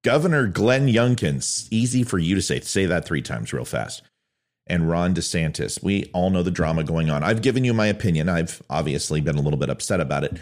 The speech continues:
but I'm going to try to do what I always do and bring you both sides of the story. Why Donald Trump is going after these two, how this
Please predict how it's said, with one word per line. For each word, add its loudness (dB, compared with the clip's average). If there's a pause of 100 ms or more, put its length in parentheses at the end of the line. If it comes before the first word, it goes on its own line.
(300)
but 0
I'm 2
going 2
to -4
try 0
to 2
do 0
what 2
I 4
always 2
do 0
and 2
bring 0
you 2
both -2
sides -4
of -14
the -12
story. 0
Why 0
Donald 0
Trump -2
is -6
going -2
after -4
these -4
two, -4 (600)
how 0
this 0